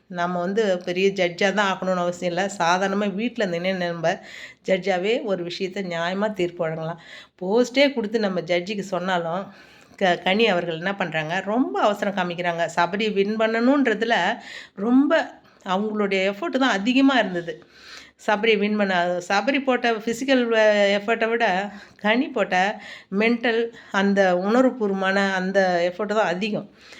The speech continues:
அவரை அவங்க தேர்ந்தெடுக்க ரொம்ப அவசரம் காமிக்கிறாங்க.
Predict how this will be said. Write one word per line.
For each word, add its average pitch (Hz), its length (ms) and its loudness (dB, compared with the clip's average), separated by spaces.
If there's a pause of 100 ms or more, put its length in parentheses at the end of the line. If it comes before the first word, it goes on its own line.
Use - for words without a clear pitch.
(180)
அவரை 196 340 0
அவங்க 190 280 -2
தேர்ந்தெடுக்க 202 580 4
ரொம்ப 240 320 2
அவசரம் 220 380 0
காமிக்கிறாங்க. 170 500 -2